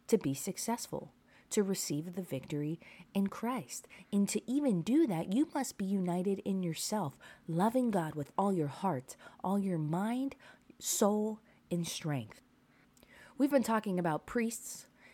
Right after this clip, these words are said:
and a priest is a spiritual man in this world, but not of this world. This is the person between man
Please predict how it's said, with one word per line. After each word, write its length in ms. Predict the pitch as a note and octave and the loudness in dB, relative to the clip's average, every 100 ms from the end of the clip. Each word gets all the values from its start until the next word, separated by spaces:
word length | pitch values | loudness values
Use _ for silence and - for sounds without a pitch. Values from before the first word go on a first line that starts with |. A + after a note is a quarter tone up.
| - | -4
and 140 | F3+ | -2
a 40 | |
priest 400 | E3 B3 C#4+ - | 0 0 0 0
is 120 | G3+ E3+ | -2 0
a 40 | |
spiritual 580 | - - A#3 A#3+ - A3+ | -2 -2 -2 -2 -2 -2
man 240 | F#3+ F#3 | 0 0
in 120 | E3+ | 0
this 220 | E3 E3 E3 | 0 -2 -2
world, 320 | D3+ B2 A2 - _ | -2 -2 -6 -16 _
but 140 | E3+ F3+ | -2 0
not 240 | E3 F3 | 0 2
of 180 | G3 F3 | 0 0
this 240 | D3+ - | -4 -4
world. 320 | B2+ A#2 - - - - - | -8 -8 -12 -18 -20 -20 -8
This 320 | F3 A#3+ A#3+ | 4 4 4
is 120 | F#3 | 0
the 100 | E3+ | -2
person 380 | E3 F#3 F#3 F3+ | 0 -2 -2 -2
between 380 | F#3 - F3+ D#3+ | -4 -4 -4 -2
man 340 | C3 B2 B2+ | -4 -6 -8